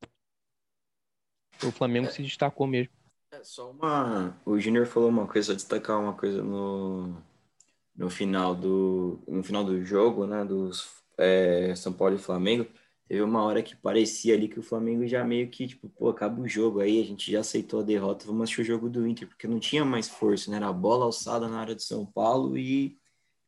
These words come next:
Speaker 2: não, não tinha reação ali, né? Parecia que não ia dar em nada. E casa muito bem com o que o Júnior falou, né? Sobre esse...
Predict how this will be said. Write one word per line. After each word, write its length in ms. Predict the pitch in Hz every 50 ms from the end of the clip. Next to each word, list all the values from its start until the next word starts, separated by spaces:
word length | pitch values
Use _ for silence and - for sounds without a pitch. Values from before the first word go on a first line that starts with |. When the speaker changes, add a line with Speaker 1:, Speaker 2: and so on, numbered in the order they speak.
| _ -
Speaker 2:
não, 840 | 123 123 131 131 135 139 139 135 135 135 135 135 135 127 123 117 - _ _ _ _ _
não 560 | - - - 135 131 131 131 131 131 135 143
tinha 340 | 139 - - - 147 147 143
reação 600 | 139 143 143 147 143 - - - 131 135 131 113
ali, 180 | 101 101 98 98
né? 180 | 98 98 92 90
Parecia 360 | - 101 101 95 - - 104
que 120 | - -
não 160 | 110 110 110 113
ia 160 | 113 113 113
dar 160 | 110 117 120
em 80 | 120 117
nada. 380 | 107 101 104 110 104 95 - _ _ _ _ _ _ _ _ _ _ _ _ _ _ _ _ _ _ - - -
E 720 | _ 87 85 - 98 104 104 104 104 101 98 92 90 85 85 - _ _ _ _ _ _ _
casa 300 | - 95 98 101 110 107
muito 240 | 107 110 110 - 107
bem 160 | 110 107 104
com 80 | -
o 40 | 110
que 120 | - - 113
o 60 | 110
Júnior 280 | 107 113 110 113 113
falou, 480 | 110 - - 127 120 104 101 104 110 107
né? 240 | 98 101 101 98 95
Sobre 300 | - - - 87 90 92
esse... 680 | 98 95 - - 104 104 107 104 104 101 98 95 87